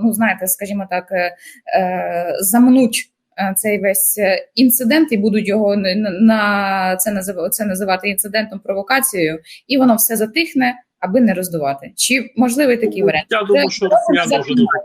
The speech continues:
Speaker 2: зуп-, я думаю, що росіяни вже не зупиняться. Я думаю, що вони продовжать, тому що, а, судячи з ситуації, в якій опинився Путін, з Путін, йому треба терміново щось робити для того, щоб підвищувати ставки, вислужуватись
Speaker 1: Мгм.
Speaker 2: перед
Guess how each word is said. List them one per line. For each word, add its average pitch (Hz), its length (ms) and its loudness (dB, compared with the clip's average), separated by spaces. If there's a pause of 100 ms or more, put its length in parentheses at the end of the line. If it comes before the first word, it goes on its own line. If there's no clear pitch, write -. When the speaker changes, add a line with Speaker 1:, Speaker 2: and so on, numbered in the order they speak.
(140)
Speaker 2:
зуп-, - 500 -20
я 156 120 2
думаю, 160 240 -6
що 151 160 -2
росіяни 127 460 -2
вже 104 180 -8
не 101 100 -6
зупиняться. 92 600 -10
Я 104 120 0
думаю, 113 240 -8
що 110 160 -10
вони 104 160 -8
продовжать, - 460 -8 (120)
тому 156 200 -4
що, 139 260 -2 (460)
а, 107 380 -2
судячи 165 600 -2
з - 80 -12
ситуації, 151 600 0
в - 20 -4
якій 139 120 -8 (100)
опинився 139 440 -6
Путін, 196 460 -2 (560)
з - 120 -18
Путін, 98 480 -6
йому 139 260 -4
треба 135 440 -2
терміново 131 540 -4
щось - 260 -10
робити 135 380 -6
для 110 140 -4
того, 104 220 -6
щоб - 180 -12
підвищувати 113 600 -6
ставки, 139 640 -4 (440)
вислужуватись 110 720 2
Speaker 1:
Мгм. - 80 -14
Speaker 2:
перед 110 200 0